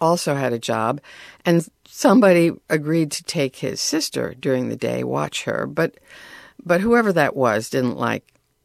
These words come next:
little boys, and the guy who lived downstairs said, "I'll watch him."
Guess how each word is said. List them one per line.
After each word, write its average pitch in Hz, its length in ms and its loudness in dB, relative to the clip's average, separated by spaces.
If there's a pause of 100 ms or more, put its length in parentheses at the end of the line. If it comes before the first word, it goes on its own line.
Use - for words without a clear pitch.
(120)
little 127 200 -6
boys, 143 580 4
and 160 160 2
the 165 60 0
guy 262 260 0
who 240 100 2
lived 165 280 0
downstairs 131 760 -2
said, 120 340 -2 (240)
"I'll 156 240 -2
watch - 340 -4
him." - 120 -14